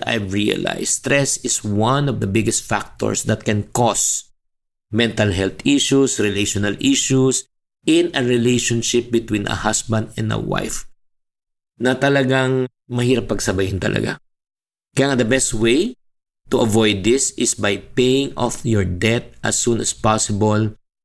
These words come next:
at the same time before you have a baby. Kaya kung ikaw ay may utang ngayon, may utang pa kayo, may mga malalaki pa kayong ano, make sure lang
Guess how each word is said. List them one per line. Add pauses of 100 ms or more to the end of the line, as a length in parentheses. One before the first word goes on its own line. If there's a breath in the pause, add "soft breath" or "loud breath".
(140)
at
the
same
time
before
you
have
a
baby.
Kaya
kung
ikaw
ay
may
utang
ngayon,
may
utang
pa
kayo,
may
mga (680)
malalaki
pa
kayong
ano,
make
sure
lang